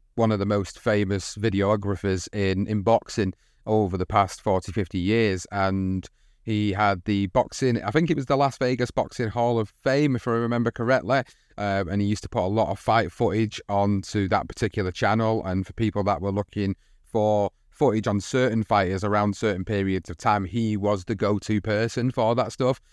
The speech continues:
And now, obviously, you've managed to procure in this whole auction one of his cameras that was used to film some of those fights. So I, I think that brings a lot of uniqueness to it, due to the, the nature of it. Do you have any idea of, of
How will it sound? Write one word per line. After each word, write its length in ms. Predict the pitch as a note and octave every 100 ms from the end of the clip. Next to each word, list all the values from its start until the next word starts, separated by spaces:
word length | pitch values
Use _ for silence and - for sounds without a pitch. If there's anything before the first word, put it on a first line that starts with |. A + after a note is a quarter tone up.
| _
And 160 | G#2 G#2
now, 280 | A2 A2 G#2
obviously, 340 | G#2+ G2+ A2
you've 240 | F#2+ G#2+ G2+
managed 300 | G#2 G2+ -
to 80 |
procure 480 | G2+ G2+ - A2 G2+
in 300 | - A2+ G#2+
this 240 | G#2 G2+ -
whole 280 | G#2+ G2+
auction 480 | G#2+ A#2 D2+ - G2 - _ _ -
one 280 | G#2 A2
of 80 | G#2
his 120 | G2
cameras 420 | - G#2+ G#2 G#2 F#2+
that 120 | F2+
was 220 | G2+ F2+
used 320 | G2+ G#2 G2+
to 60 | G#2
film 400 | - G#2 A#2 B2
some 180 | - C3
of 140 | A#2+
those 260 | B2+ B2+ -
fights. 280 | A#2 A2
So 140 | - C#3
I, 60 | C3+
I 80 | -
think 200 | E3 C#3
that 260 | D3 - -
brings 280 | C#3 C3 A2+
a 60 |
lot 220 | A2 A2+
of 100 | G#2
uniqueness 580 | A2 G#2 G#2 G#2 G#2+ G2+
to 180 | - G#2
it, 200 | F#2+ - - _ -
due 200 | A#2+ G#2
to 160 | - G2+
the, 240 | G#2 F#2 - _
the 100 | G#2+
nature 380 | G2+ C3+ - C#3+
of 120 | F#2+
it. 140 | G#2
Do 80 | B2
you 80 | D3
have 220 | B2+ C3
any 180 | C3+ C3
idea 500 | B2 B2 B2+ A#2 A2+
of, 160 | A2 -
of 200 | A2+